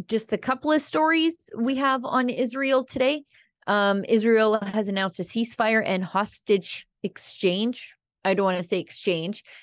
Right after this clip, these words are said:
'cause, uh, Israel doesn't hold hostages. The other side does. So it's a hostage release deal wherein to get, um, I think it's fifty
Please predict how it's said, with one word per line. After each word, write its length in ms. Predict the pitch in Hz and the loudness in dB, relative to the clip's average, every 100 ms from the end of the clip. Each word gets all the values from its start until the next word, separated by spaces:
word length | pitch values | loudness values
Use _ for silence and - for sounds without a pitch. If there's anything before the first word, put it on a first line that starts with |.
| _ | _
'cause, 480 | 220 185 180 175 - - | 2 4 4 2 -2 0
uh, 320 | 180 170 160 - | 0 2 0 2
Israel 380 | 202 190 175 160 | 2 2 0 0
doesn't 240 | 170 175 | -4 -2
hold 220 | 175 175 | -2 -2
hostages. 640 | 170 151 - 151 147 170 - | 0 -2 -4 -4 -2 -2 0
The 140 | 165 | 0
other 180 | 160 165 | 0 -2
side 280 | - 151 - | -2 -4 -2
does. 340 | 143 147 - - - - | -2 -2 -6 -12 -20 -2
So 180 | 220 208 | 4 4
it's 160 | 202 | 4
a 80 | 202 | 0
hostage 580 | - 226 220 - 208 190 | 0 -2 0 0 0 0
release 720 | 180 180 180 226 269 254 - - 170 | 2 2 2 0 -2 -6 -10 -10 -8
deal 720 | 156 156 151 - 226 277 339 - _ - - - | -2 2 2 4 4 2 -2 -10 _ -20 -20 -2
wherein 640 | 196 208 196 196 190 190 - _ _ | 2 4 4 2 0 -2 -10 _ _
to 140 | - 196 | 0 2
get, 420 | 208 196 185 - - - - | 4 4 2 -2 -6 -6 -2
um, 640 | 190 190 185 180 175 170 | 0 2 0 0 -4 -4
I 100 | 190 | -4
think 200 | 175 196 | -2 -2
it's 160 | 190 - | -2 -4
fifty 1040 | - - - 226 226 - - 277 311 - | -16 -20 0 2 2 -4 -4 -2 -2 -4